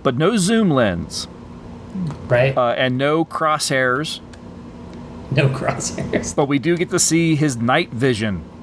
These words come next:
Speaker 1: with it. I'm like, "Oh, okay, that's actually a really cool, uh, use of the bionic eye."
Speaker 2: And I didn't actu-, I don't remember him actually having that in the series.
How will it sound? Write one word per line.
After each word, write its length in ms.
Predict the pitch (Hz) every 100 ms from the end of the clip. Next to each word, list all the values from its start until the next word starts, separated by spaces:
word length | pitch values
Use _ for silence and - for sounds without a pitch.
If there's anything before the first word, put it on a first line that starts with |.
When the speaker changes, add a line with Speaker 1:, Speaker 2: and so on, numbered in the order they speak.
| 127
Speaker 1:
with 240 | 120 -
it. 140 | 87 - 127
I'm 80 |
like, 140 | 156 185
"Oh, 140 | 294
okay, 220 | 269 208
that's 280 | 160 208 294
actually 340 | 247 190 175 135
a 60 |
really 340 | 120 127 120 113
cool, 600 | - - 156 139 123 110 -
uh, 420 | 113 113 107 98 101 - - - - - 135
use 420 | 110 135 131 -
of 80 | 113
the 100 | 113
bionic 520 | 107 107 104 98 92
eye." 340 | 95 90 104 151 - - - - - - - - -
Speaker 2:
And 200 | 160 160
I 80 |
didn't 260 | 156 175 214
actu-, 360 | 196 190 - -
I 100 | 143
don't 200 | 285 311
remember 460 | 175 170 160 160 156
him 140 | 156
actually 420 | 156 156 - 156
having 560 | 135 - - 269 139 123
that 340 | 120 113 113
in 220 | 131 123 120
the 60 |
series. 720 | 113 - 156 127 107 110 107